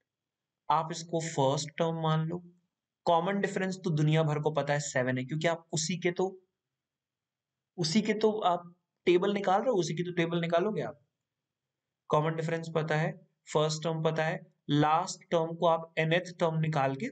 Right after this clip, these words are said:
मतलब ये, ये सब ना, ये सब दिखाने, ये सब ढोंग वाले काम है, नहीं दिखाते हैं, "अरे, अरे, हमको बहुत आता है, बहुत एपी आता है।" Direct ऐसे निकाल दो, सिंपल है। <laughs> कैट वैट में हम ऐसे निकाल देते हैं, but आप एपी वाला method लगाना, इसको आप nth term मानोगे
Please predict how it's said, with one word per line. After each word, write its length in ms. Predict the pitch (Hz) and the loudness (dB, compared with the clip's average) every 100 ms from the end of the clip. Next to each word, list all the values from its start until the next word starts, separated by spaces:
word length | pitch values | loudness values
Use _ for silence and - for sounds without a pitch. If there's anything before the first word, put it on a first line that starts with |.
| 220 | -4
मतलब 300 | 240 277 240 | 0 2 2
ये, 220 | 233 254 - | -2 -4 -4
ये 240 | 208 277 | 0 2
सब 240 | 269 262 254 | 2 0 0
ना, 80 | |
ये 140 | 302 277 | -2 -2
सब 180 | 277 208 | -2 -2
दिखाने, 460 | 202 185 175 170 | -2 0 0 0
ये 180 | 151 170 | -2 0
सब 200 | 226 202 | 0 -2
ढोंग 340 | 165 165 180 | 0 0 2
वाले 220 | 170 156 156 | 2 2 -2
काम 220 | 143 113 | -4 -8
है, 120 | 127 | -10
नहीं 100 | 208 | -10
दिखाते 460 | 214 - 143 143 139 | -8 -2 -2 -2 -4
हैं, 80 | |
"अरे, 160 | 131 135 | -2 -2
अरे, 160 | 131 131 | -2 -2
हमको 380 | 127 131 131 | -6 -6 -6
बहुत 280 | 131 131 127 | -2 -2 -2
आता 180 | 117 127 | -4 -6
है, 60 | 120 | -6
बहुत 240 | 120 120 | -6 -4
एपी 260 | 123 127 127 | -8 -6 -6
आता 260 | 117 120 | -6 -10
है।" 60 | 120 - - - _ _ _ _ | -16 -18 -20 -20 _ _ _ _
Direct 360 | - 143 147 143 | -6 -4 -4 -6
ऐसे 200 | 135 139 | -6 -6
निकाल 320 | 135 131 120 | -6 -8 -10
दो, 80 | 147 | -10
सिंपल 400 | - 135 139 135 | -8 -8 -8 -6
है। 240 | 139 131 185 | -6 -4 -2
<laughs> 380 | 156 156 160 - - - - | -2 -2 -6 -10 -16 -14 -2
कैट 240 | 135 139 | -2 0
वैट 180 | 147 143 | -2 0
में 120 | 156 | 0
हम 200 | 156 147 | 0 2
ऐसे 240 | 139 127 135 | 0 0 -4
निकाल 280 | 127 104 107 | -6 -10 -14
देते 260 | - 127 | -14 -18
हैं, 60 | 131 | -6
but 240 | 151 175 - _ _ _ | -4 -4 -6 _ _ _
आप 260 | 127 127 - _ - | -4 -4 -8 _ -2
एपी 220 | 139 143 | 0 2
वाला 180 | 135 127 | 2 2
method 360 | 123 117 127 123 | -2 -6 -8 -8
लगाना, 340 | 117 123 202 - - - - | -6 -4 -4 -6 -16 -18 -4
इसको 240 | 156 156 151 | -2 0 0
आप 120 | 139 | 0
nth 280 | 131 147 - | -2 -4 -2
term 200 | 139 135 | -2 0
मानोगे 420 | 123 127 143 208 | -2 -2 -4 -4